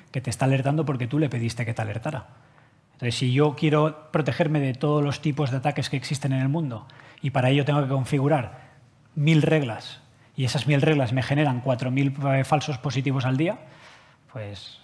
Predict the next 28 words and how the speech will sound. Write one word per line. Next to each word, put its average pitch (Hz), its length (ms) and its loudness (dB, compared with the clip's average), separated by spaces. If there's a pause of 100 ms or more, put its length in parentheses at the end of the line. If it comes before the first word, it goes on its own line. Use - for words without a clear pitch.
(160)
eh, 120 300 -12
es 120 120 -4
evidente 131 340 4
que 135 80 0
no 113 80 -2
escala, 117 340 -4
¿no? 151 120 -6 (360)
Si - 120 -6
yo 139 100 4
soy 143 120 4
capaz 147 240 4
de 151 80 6
aprender 143 500 0 (240)
cómo 147 220 2
funciona 143 340 2
este 135 160 0
microservicio 131 800 -2
y 143 160 0
soy 147 180 0
capaz 143 240 0
de 143 80 2
alertarte 135 600 2
solamente 143 800 2 (360)
cuando 123 280 0
ese 139 160 0
microservicio 135 640 0
haga 127 200 0
algo 120 300 -2